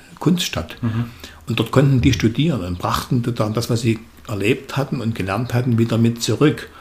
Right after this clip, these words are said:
Speaker 1: Und daraus resultiert auch unser Anspruch zu sagen, wir, wir sind vom Design her, haben wir einen besonderen Anspruch. Äh, wir sind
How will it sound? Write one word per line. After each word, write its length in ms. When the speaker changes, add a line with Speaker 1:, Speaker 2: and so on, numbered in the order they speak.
Speaker 1:
Und 180
daraus 360
resultiert 500
auch 160
unser 320
Anspruch 420
zu 120
sagen, 420
wir, 320
wir 140
sind 420
vom 260
Design 500
her, 400
haben 240
wir 60
einen 120
besonderen 440
Anspruch. 600
Äh, 220
wir 140
sind 420